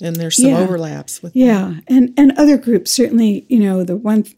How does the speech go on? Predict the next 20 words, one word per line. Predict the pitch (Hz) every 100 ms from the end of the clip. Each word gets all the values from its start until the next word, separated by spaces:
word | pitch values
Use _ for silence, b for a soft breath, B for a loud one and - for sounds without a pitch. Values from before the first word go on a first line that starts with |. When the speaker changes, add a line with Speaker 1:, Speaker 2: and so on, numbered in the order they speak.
| -
Speaker 2:
wonderful | 220 208 185 190
thing | 190 208 190
about | 180 151
science | - - 170 170 - - 170
is | 160 -
that, | - 160 - B B B -
um, | 185 160 -
it, | - 185 -
it's | 214 214
a | 175
community, | 208 208 247 254 180 156 160
and | 160 208
so | 214
there | 196 196
are |
many | 196 214 202
other | 208 220
groups, | 202 156 160 - - -
and | 170 165 - -
together | 180 180 196 202 190 165 202